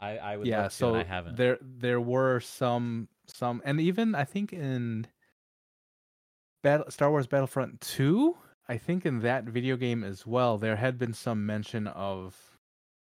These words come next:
Speaker 2: the Emperor wanting some of this cloning, you know, uh, using cloning for something, or, you know, that, that's kinda what you,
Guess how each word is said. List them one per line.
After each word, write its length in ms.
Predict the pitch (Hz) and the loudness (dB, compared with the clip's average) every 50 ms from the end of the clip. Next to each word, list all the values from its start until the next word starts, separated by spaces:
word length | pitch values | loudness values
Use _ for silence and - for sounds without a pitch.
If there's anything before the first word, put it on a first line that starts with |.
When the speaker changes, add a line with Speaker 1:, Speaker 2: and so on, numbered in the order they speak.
| _ _ _ _ _ | _ _ _ _ _
Speaker 2:
the 180 | - 107 117 110 | -8 -6 -4 -2
Emperor 460 | 113 120 120 - - - 120 113 110 104 | -2 -2 -2 -4 -4 -2 -2 -2 -2 -2
wanting 500 | 101 101 98 98 98 101 98 95 90 - | -4 -4 -4 -4 -4 -6 -6 -8 -10 -12
some 440 | - - - - 113 107 104 104 101 | -14 -14 -8 -4 -4 -4 -2 -4 -6
of 140 | 98 92 92 | -8 -8 -8
this 220 | 98 95 - - | -10 -10 -10 -12
cloning, 680 | - - - - 104 98 98 98 95 92 95 92 92 - - - | -18 -14 -8 -8 -6 -6 -6 -6 -8 -8 -10 -10 -12 -12 -10 -6
you 100 | 117 104 | -6 -6
know, 260 | 98 90 80 78 85 87 | -6 -6 -8 -10 -12 -12
uh, 240 | - 101 101 92 87 78 | -8 -8 -6 -6 -6 -6
using 460 | 95 117 123 123 117 113 113 107 98 | -4 -2 -2 -2 -2 -2 -4 -6 -6
cloning 480 | - - 113 107 101 98 98 95 95 - - | -6 -6 -6 -6 -4 -6 -6 -8 -10 -12 -12
for 260 | - 104 98 90 - | -12 -10 -8 -8 -10
something, 500 | - - 85 73 - - 67 65 78 73 | -10 -12 -14 -12 -12 -14 -14 -14 -12 -10
or, 360 | 80 95 101 95 90 95 95 _ _ _ _ _ _ _ _ _ _ | -8 -6 -4 -4 -4 -4 -6 _ _ _ _ _ _ _ _ _ _
you 160 | - 107 104 | -10 -8 -8
know, 140 | 95 85 90 | -8 -8 -8
that, 200 | 92 98 95 - | -8 -10 -8 -6
that's 180 | 104 117 110 - | -6 -6 -6 -4
kinda 240 | - 123 107 101 95 | -4 -4 -2 -2 -4
what 280 | 92 101 104 - - | -4 -6 -6 -8 -8
you, 480 | - 95 98 95 95 92 90 87 90 | -12 -12 -10 -10 -10 -10 -10 -12 -14